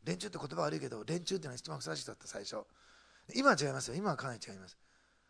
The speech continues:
でもそこに海外選挙を与えたの。賛美の働きも今は素晴らしくなりましたけど、八百曲ありますし、本当に上手い人たちが出てきましたし、素晴らしい人たちが出てきましたが、一番最初ブリックホールで、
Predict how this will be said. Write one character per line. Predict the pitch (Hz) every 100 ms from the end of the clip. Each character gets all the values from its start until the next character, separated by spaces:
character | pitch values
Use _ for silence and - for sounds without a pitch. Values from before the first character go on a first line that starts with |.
| -
で | 180
も |
そ | 170 208
こ | 285
に |
海 | 285 240
外 | 233 220
選 | 202
挙 | 147
を |
与 | 120 107
え |
た | 92
の。 | - _ - - -
賛 | - 247
美 | 277
の | 247
働 | 202 190 175
き |
も |
今 | 180 262
は | 226
素 | - 147
晴 | 156
ら | 196
し |
く | 220
な | 190
り |
ま | 151
し | 143
た |
け | 131
ど、 | 117 - -
八 | - 165
百 | - 202
曲 | 160 139
あ |
り | 127
ま | 139
す | -
し、 | - 127 - - - -
本 | - 170
当 | 175 214
に |
上 | 208 208
手 |
い |
人 | 185 165
た |
ち | 135
が |
出 | 135
て | 156
き |
ま | 135 127
し |
た | 117
し、 | 117
素 | 107 175
晴 |
ら | 170
し | 151
い | 131
人 | -
た | 127
ち |
が | 131
出 |
て | 135
き |
ま | 120
し |
た | -
が、 | 110 113 - - - -
一 | - 220
番 | 226
最 | 220
初 | 202
ブ | 175
リ | 202
ッ |
ク | -
ホ | 190
ー |
ル | 170
で、 | 139 127